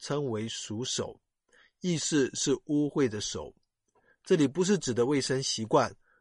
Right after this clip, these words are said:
吃饭前要洗手。这是法利赛人饭前洗手的礼仪，这个礼仪不是出于圣经，而是传统。今天的犹太人仍然遵循这个传统，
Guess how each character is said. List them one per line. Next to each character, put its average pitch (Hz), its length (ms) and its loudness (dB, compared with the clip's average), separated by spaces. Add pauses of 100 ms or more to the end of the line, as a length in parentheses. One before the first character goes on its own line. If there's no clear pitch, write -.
(240)
吃 - 200 -4
饭 156 240 2
前 113 320 -6
要 127 240 2
洗 110 300 -6
手。 - 320 -6 (960)
这 202 160 2
是 185 100 4
法 - 180 6
利 165 120 2
赛 147 240 6
人 117 280 -2
饭 143 280 -2
前 123 240 -6
洗 123 200 -6
手 113 220 -4
的 110 80 -2
礼 101 180 -4
仪， 107 380 -6 (640)
这 208 100 6
个 185 80 6
礼 127 280 2
仪 151 80 4
不 156 180 -4
是 151 160 -2
出 139 180 -2
于 127 60 0
圣 127 320 0
经， 139 300 -4
而 110 120 -8
是 117 200 -4
传 98 400 -10
统。 - 260 -12 (800)
今 170 180 2
天 180 160 4
的 170 80 4
犹 123 180 4
太 147 200 2
人 120 260 0
仍 156 300 2
然 123 300 -2
遵 143 280 0
循 117 240 -6
这 120 140 -2
个 110 100 -4
传 107 360 -10
统， 82 220 -12